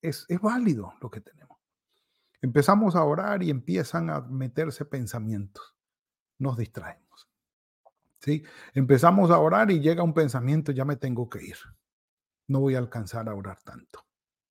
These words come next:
Entonces, la prisa. O, "Ah, quiero orar, pero estoy cansado.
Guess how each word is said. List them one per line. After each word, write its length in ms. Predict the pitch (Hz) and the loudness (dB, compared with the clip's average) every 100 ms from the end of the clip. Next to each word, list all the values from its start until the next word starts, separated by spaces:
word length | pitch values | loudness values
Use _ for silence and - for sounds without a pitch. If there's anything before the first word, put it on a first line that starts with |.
| _ _ - | _ _ -14
Entonces, 480 | 110 123 107 107 - | -6 -6 -6 -10 -10
la 120 | 107 | -14
prisa. 420 | - - _ - - _ _ _ _ _ _ _ _ 165 | -14 -20 _ -20 -20 _ _ _ _ _ _ _ _ 8
O, 480 | 160 160 156 - - | 12 12 10 2 -14
"Ah, 240 | - - - | -14 -14 -6
quiero 260 | 151 151 175 | -2 0 0
orar, 320 | 147 170 156 | 2 0 0
pero 380 | 147 110 95 _ _ _ - | -2 -2 -10 _ _ _ -14
estoy 260 | 123 139 | -8 -8
cansado. 480 | 127 131 - - 104 | -8 -12 -12 -16 -16